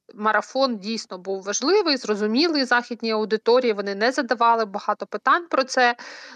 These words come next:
тому що стійкість України була дуже важливою, то зараз, коли вже не стоїть питання швидкої перемоги, і ми розуміємо, що нам потрібно, е,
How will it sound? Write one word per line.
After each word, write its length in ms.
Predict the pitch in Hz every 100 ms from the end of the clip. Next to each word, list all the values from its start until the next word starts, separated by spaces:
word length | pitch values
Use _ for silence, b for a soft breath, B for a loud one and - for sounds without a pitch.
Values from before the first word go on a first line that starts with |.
| _
тому 340 | 240 220 247 247
що 420 | - - 226 214
стійкість 800 | - - 254 214 - 185 - -
України 580 | 214 220 220 214 220 190
була 280 | 196 190 185
дуже 320 | 214 202 196
важливою, 640 | 196 214 339 359 247 185 B B B B B _
то 340 | 269 254 226 -
зараз, 680 | 214 202 240 359 349 220 -
коли 920 | - 214 214 254 285 277 269 240 208 - -
вже 480 | 208 196 220 240 226
не 220 | 214 240
стоїть 440 | 220 - 214 214 -
питання 720 | 208 - 208 202 190 175 175
швидкої 760 | - - 208 - 359 403 370 311
перемоги, 760 | - 277 277 269 262 240 240 -
і 60 |
ми 140 | 214 240
розуміємо, 520 | 226 226 220 214 196
що 160 | - 208
нам 220 | 214 208
потрібно, 720 | 196 208 196 185 175 -
е, 40 | -